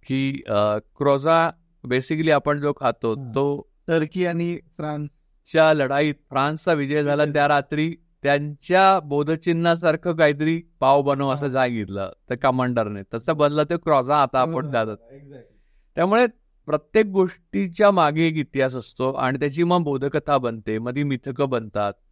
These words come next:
Speaker 1: त्याला अजून पिसारे फुटतात आणि त्याच्यावरनं वॉर पण होतात, म्हणजे बऱ्याचदा.
Speaker 2: अगदी.
Speaker 1: आणि माणसा माणसांमध्ये भांडणं होतात. अ, पण हे सगळंच, अ,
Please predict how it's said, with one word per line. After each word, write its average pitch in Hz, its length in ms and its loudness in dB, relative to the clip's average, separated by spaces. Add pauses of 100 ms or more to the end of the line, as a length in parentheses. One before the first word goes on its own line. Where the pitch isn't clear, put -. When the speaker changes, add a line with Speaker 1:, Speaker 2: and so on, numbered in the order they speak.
(380)
Speaker 1:
त्याला 165 180 6
अजून 190 340 2
पिसारे 156 460 2
फुटतात 123 500 -8 (160)
आणि 190 300 0
त्याच्यावरनं 214 480 4
वॉर 202 400 4
पण 226 200 -2
होतात, 117 260 -2 (260)
म्हणजे 104 160 -6
बऱ्याचदा. 120 520 0 (300)
Speaker 2:
अगदी. 135 300 -20 (580)
Speaker 1:
आणि 202 600 0 (180)
माणसा 147 520 2
माणसांमध्ये 214 600 2
भांडणं 147 360 0
होतात. 101 380 -6 (420)
अ, 107 400 -4 (960)
पण 240 140 6
हे 262 140 2
सगळंच, 202 680 0 (260)
अ, 131 60 -10